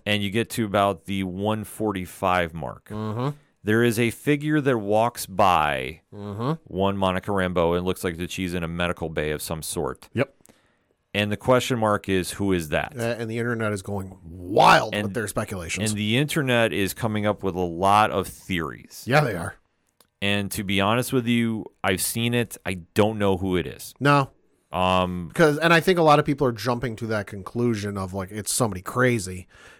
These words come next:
Speaker 2: because right before you see that scene, a voiceover of Fury says, "They're here." And then somebody with, you know, a power or whatever lands on a,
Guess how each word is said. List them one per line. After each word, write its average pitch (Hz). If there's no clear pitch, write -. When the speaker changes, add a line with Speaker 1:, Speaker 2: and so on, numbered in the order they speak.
Speaker 2:
because 110
right 127
before 117
you 107
see 113
that 104
scene, 104
a 117
voiceover 117
of 101
Fury 120
says, 98
"They're 95
here." 107
And 123
then 107
somebody 123
with, 113
you 110
know, 107
a 95
power 117
or 104
whatever 101
lands 110
on 107
a, 98